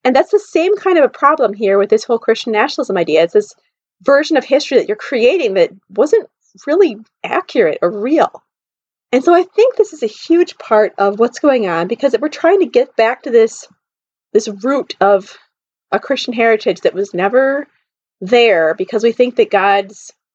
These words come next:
got a special favor on this nation. That's not true either. So nineteen fifties, we add this Christian stuff to our United States money, our pledge, trying to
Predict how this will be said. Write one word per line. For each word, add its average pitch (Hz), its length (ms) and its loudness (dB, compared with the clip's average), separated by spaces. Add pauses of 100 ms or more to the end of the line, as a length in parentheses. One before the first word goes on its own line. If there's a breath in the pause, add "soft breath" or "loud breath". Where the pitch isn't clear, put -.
(120)
got - 180 0
a 185 40 -4
special 226 320 -4
favor 220 420 0
on 196 120 0
this 185 180 -4
nation. 208 460 0
That's - 340 -4
not 180 380 -2 (640)
true 202 500 2
either. - 460 -4 (640)
So 339 240 4
nineteen 349 380 0
fifties, 226 560 -4 (800)
we 240 140 2
add 226 220 0
this 254 140 -6
Christian 233 400 -6
stuff 214 480 -2
to 233 460 -4 (480)
our 208 120 2
United 214 300 -2
States - 460 -4 (220)
money, 226 380 0 (360)
our 156 80 -2
pledge, 214 520 -2 (500)
trying 226 260 -2
to 214 380 -2